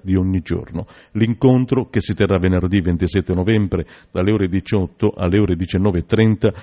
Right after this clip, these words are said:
nel cantiere educativo Cresciranni, avrà al centro la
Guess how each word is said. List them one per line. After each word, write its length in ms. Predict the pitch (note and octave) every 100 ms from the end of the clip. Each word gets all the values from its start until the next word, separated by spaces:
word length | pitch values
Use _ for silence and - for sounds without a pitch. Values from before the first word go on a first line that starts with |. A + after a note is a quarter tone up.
| - -
nel 240 | G#2 A#2+
cantiere 480 | A#2+ G#2 G2 A#2+ A2
educativo 580 | F#2+ A2 G2 A#2 G#2 G2
Cresciranni, 800 | - A2 - B2 F2 D#2+ D#2+ E2 - - -
avrà 260 | F#2 G#2+
al 140 | G#2 F2+
centro 560 | - G#2+ G#2 F#2 A2 -
la 320 | F#2+ F2+ -